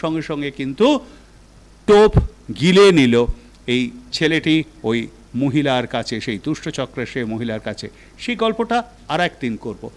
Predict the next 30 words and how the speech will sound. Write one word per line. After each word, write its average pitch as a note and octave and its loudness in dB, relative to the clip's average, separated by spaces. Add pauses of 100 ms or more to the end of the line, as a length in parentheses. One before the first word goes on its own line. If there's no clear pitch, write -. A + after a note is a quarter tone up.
(220)
আজকে F#3+ -2
যে A#3 2
বিষয়, D3 -2 (300)
যে E3+ 2
এই G3 0
পুরুষ D4+ 0 (240)
টার্গেট G3+ 2
করেছে A#3 -2 (260)
কোনো G#3+ -2
এক D#3+ 0 (220)
মহিলাকে, D#3 -4 (800)
এবং D4 6
সেই C4+ 2
মহিলা G#3+ 0
কিছুতেই, A3 0 (280)
আহ, D3+ 4
তার D3+ 0
ভিডিও C3+ 0
চ্যাটেও D#3+ -2
রাজি E3+ -4
হচ্ছে F#3+ -4
না, G#3+ -8 (320)
কিছুতেই A3 -2
তাকে F#3 -2
ফোন C3+ -4
নাম্বারও B2+ 0
দিতে D#3+ -2
চাইছে G2 -4
না। - -18 (800)
এইবারে B3+ 4